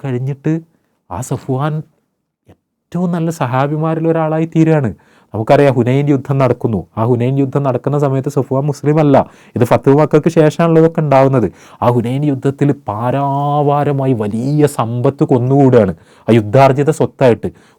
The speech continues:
ഒരു വലിയ ഗ്രൗണ്ടിൽ ഇങ്ങനെ ഈ സമ്പത്ത് ഇങ്ങനെ നിരത്തി വെച്ചിരിക്കുകയാണ്. കുറേ കന്നുകാലികൾ, സ്വർണം, വെള്ളി, വ-, വിലപിടിപ്പുള്ള ആഭരണങ്ങൾ, പല രീതിയിലുള്ള സ്വത്തുക്കളാണ്. നബി സല്ലല്ലാഹു അലൈഹി വസല്ലം അതിൻ്റെ അടുത്ത് ഇങ്ങനെ ഇരിക്കുകയാണ്. ഒരു വലിയ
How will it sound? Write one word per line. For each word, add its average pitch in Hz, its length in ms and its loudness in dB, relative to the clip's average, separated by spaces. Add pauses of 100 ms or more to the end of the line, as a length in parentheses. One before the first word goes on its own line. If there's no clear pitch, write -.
ഒരു 123 80 0
വലിയ 123 300 4
ഗ്രൗണ്ടിൽ 120 560 4
ഇങ്ങനെ 139 180 2
ഈ 131 40 -2
സമ്പത്ത് 117 480 -2
ഇങ്ങനെ 131 180 0
നിരത്തി 107 520 -4
വെച്ചിരിക്കുകയാണ്. 107 540 -2
കുറേ 98 320 -6
കന്നുകാലികൾ, 95 680 -8
സ്വർണം, 101 560 -12 (360)
വെള്ളി, 110 400 0
വ-, 98 240 -4
വിലപിടിപ്പുള്ള 110 800 -2
ആഭരണങ്ങൾ, 107 840 -4 (340)
പല 135 260 4
രീതിയിലുള്ള 165 540 4
സ്വത്തുക്കളാണ്. 131 640 0 (420)
നബി 101 80 -2
സല്ലല്ലാഹു 123 340 4
അലൈഹി 127 140 2
വസല്ലം 131 200 -2
അതിൻ്റെ 120 260 0
അടുത്ത് 113 180 -4
ഇങ്ങനെ 113 200 -2
ഇരിക്കുകയാണ്. 98 420 -2
ഒരു 95 100 -2
വലിയ 127 880 -4